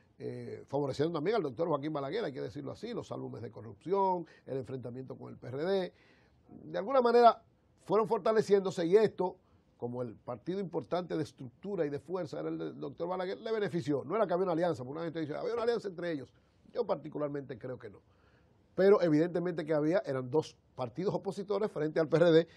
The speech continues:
que era el partido que el gobierno. Entonces, el P L D logra en el año ochenta y seis, en las séptimas elecciones democráticas, sete-, trescientos ochenta y siete mil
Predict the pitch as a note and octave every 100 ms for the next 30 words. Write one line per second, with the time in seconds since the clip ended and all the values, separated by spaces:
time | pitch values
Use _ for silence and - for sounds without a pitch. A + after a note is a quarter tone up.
0 | - _ - D#3+ D#3 C#3 A#2+ C#3+ C3 B2+
1 | A#2 A#2+ C3 F3+ F#3+ E3+ C4 C4+ B3 A3+
2 | A3+ G3+ D#3 D#3+ F3+ F3+ F3+ F3+ C3 A#2+
3 | - C3 A#2 - E3+ E3+ D#3+ C#3+ C3+ C#3+
4 | D3+ C#3+ _ - - _ - C3 E3+ E3
5 | D3+ A#2+ C3 - F3 E3+ F3+ - - -
6 | _ E3+ E3+ F#3 B3+ C#4+ C#4 G#3+ F3+ D#3+
7 | D#3+ E3 D3+ F3